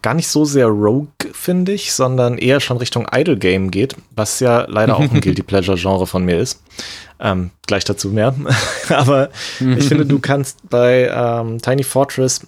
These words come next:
Speaker 1: diese Tower Defense, ja, du stellst die halt hin und du denkst dir natürlich ein bisschen was dabei, aber wenn's halt nicht klappt, dann drückst du zweimal auf Play, sammelst die Münzen ein und, ähm, holst dir über den Skilltree dann irgendwie deine Upgrades.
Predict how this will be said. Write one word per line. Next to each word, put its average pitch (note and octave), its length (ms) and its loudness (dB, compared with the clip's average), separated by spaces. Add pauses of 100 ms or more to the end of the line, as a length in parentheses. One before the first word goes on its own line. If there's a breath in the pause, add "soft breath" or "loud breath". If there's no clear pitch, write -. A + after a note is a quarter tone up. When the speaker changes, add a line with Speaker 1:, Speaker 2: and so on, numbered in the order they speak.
(160)
Speaker 1:
diese A2+ 380 0
Tower C3+ 280 0
Defense, B2+ 600 -2 (680 loud breath)
ja, G#2+ 160 0
du A2+ 80 -2
stellst G#2+ 380 0
die A2+ 100 4
halt G2+ 140 2
hin D3+ 160 2
und - 100 0
du G#2+ 60 -6
denkst B2 240 -2
dir D#3+ 100 0
natürlich D3+ 320 -2
ein C#3 40 -8
bisschen D3+ 260 -2
was C#3+ 160 0
dabei, C3+ 260 2
aber A2+ 160 2
wenn's A2 220 -2
halt A2 140 0
nicht - 180 -2
klappt, C3+ 240 -2
dann A#2 100 0
drückst B2 240 -2
du A2+ 60 -10
zweimal A#2 320 2
auf G#2 160 0
Play, A#2+ 180 2
sammelst A2+ 340 0
die G#2+ 60 0
Münzen A#2 340 0
ein G#2+ 260 0
und, - 200 -6
ähm, G2+ 380 -2 (200)
holst A2+ 300 0
dir A2+ 60 4
über G#2 160 2
den G2+ 100 2
Skilltree - 460 0
dann E2 180 -2
irgendwie F2 260 -6
deine E2+ 280 -2
Upgrades. - 580 -2